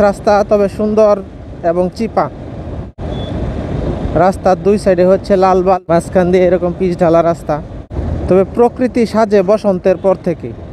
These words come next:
বেলি যাওয়ার পথে কিন্তু ছোট ছোট মারাত্মক ধরনের মোড় পাবেন, এই মোড়গুলাতে কিন্তু সাবধান। এই যে দেখেন, সামনে কিছুই দেখা যায় না, এমনি চিপা রাস্তা, আর ওদের রাস্তার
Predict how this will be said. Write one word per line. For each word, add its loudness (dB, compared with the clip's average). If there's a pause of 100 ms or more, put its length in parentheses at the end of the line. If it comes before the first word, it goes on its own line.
(400)
বেলি 2
যাওয়ার 4
পথে 0
কিন্তু -4 (340)
ছোট -2 (140)
ছোট -2
মারাত্মক 2 (140)
ধরনের 0
মোড় 2
পাবেন, 2 (680)
এই 2
মোড়গুলাতে 2
কিন্তু -2
সাবধান। -2 (1200)
এই 0
যে 4
দেখেন, 0
সামনে -2
কিছুই -4
দেখা 2
যায় 0
না, -8 (1200)
এমনি 2 (100)
চিপা 2
রাস্তা, 2 (200)
আর 0
ওদের -4
রাস্তার 2